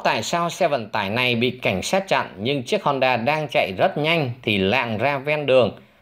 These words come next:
rồi tông ở phía sau xe vận tải. Tài xế xe vận tải không bị thương, theo giới chức.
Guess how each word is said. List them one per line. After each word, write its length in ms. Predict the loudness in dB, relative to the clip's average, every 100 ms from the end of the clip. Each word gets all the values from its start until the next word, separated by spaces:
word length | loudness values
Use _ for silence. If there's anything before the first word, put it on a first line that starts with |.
| 0
rồi 280 | 4 4 4 4
tông 220 | 4 4
ở 60 |
phía 200 | 0 -2
sau 260 | -2 -2 -2
xe 180 | 0 0
vận 180 | 0 2
tải. 280 | 0 0 -4 -14 _ _ _ _ _ _ _ _
Tài 220 | 0 2
xế 300 | 2 4 4
xe 160 | 2 2
vận 140 | 2
tải 220 | 0 0
không 260 | -2 0 0
bị 120 | 2
thương, 280 | 4 4 4
theo 180 | 2 2
giới 180 | 2 2
chức. 320 | 2 2